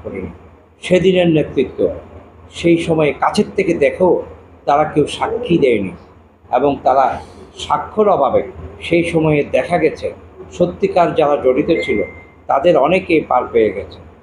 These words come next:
এবং মামলায় অনেকেই জড়িত ছিল না,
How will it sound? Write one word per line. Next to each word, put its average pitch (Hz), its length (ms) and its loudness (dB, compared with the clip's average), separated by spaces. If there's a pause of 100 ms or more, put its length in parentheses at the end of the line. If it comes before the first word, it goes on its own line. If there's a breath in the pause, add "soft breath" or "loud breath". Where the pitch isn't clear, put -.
(240)
এবং 139 280 0 (540)
মামলায় 147 420 2 (320)
অনেকেই 170 760 2
জড়িত 151 380 4
ছিল 131 240 0
না, 101 140 -2